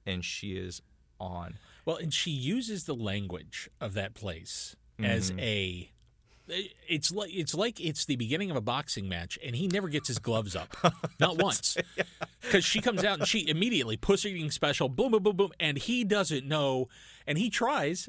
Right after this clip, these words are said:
Speaker 2: he certainly plays back. And
Speaker 1: Uh, not, that's not a super groovy price, but, uh
Speaker 2: I have adopted certain pieces of this film into my vernacular, into my
Speaker 1: Mm-hmm.
Speaker 2: common usage. Uh, not that fourteen ninety-five in the super groovy price is a great one.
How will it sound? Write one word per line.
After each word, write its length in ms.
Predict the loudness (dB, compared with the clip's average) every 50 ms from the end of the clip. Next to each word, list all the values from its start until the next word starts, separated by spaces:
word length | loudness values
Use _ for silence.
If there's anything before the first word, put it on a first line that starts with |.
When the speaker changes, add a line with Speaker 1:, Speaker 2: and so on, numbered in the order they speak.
| -8 -6
Speaker 2:
he 220 | -2 -2 0 0 0
certainly 400 | 2 2 2 2 2 0 -2 0
plays 240 | 2 2 0 2 2
back. 140 | 0 0 2
And 100 | 0 0 2 2
Speaker 1:
Uh, 160 | 2 2 2
not, 160 | 2 0 0 0
that's 160 | -2 -4 -2
not 120 | -2 -2 -2
a 60 | -2 -4
super 260 | -6 -10 -10 -12 -12
groovy 260 | -10 -8 -8 -8 -10
price, 480 | -10 -10 -10 -8 -8 -10 -10 -12 -14 -14 -14
but, 140 | -14 -14 -14 -10 -10
uh 300 | -8 -6 -6 -6 -8 -8 -6 0
Speaker 2:
I 180 | 2 2 4 4
have 120 | 2 2
adopted 540 | 0 2 2 2 2 2 0 0 -2 0 0
certain 480 | -2 2 4 4 2 2 -2 -6 -6 -6
pieces 500 | -4 -2 -2 0 0 0 -2 -2 -2 -2
of 120 | -2 0
this 160 | 0 -2 -2
film 260 | 0 0 -2 -2 -2 -4
into 160 | -4 -6 -6
my 340 | -6 -4 -4 -6 -8 -8 -10 _
vernacular, 540 | -4 -2 0 2 0 0 -2 -4 -8 -8 -8
into 140 | -6 -4 0
my 160 | 0 2 0
Speaker 1:
Mm-hmm. 120 | 0 -2 -6
Speaker 2:
common 420 | -4 0 0 2 2 2 0 0 0
usage. 580 | -2 -2 -2 -2 -4 -6 -10 -8 -8 -8 -8 -6 -6
Uh, 340 | -4 0 0 0 0 0 -4 -8 -10
not 240 | -4 0 0 0 0
that 140 | 0 -2 0
fourteen 300 | 0 -2 0 0 0 0
ninety-five 440 | 2 2 2 2 2 2 2 2 2
in 100 | 0 0
the 80 | 0 0
super 240 | 2 2 0 0 0
groovy 260 | 0 0 0 0 0
price 260 | 0 0 2 0 0
is 100 | 0 -2
a 60 | -2 0
great 320 | 2 2 4 4 2 2
one. 240 | 0 -2 -2 -2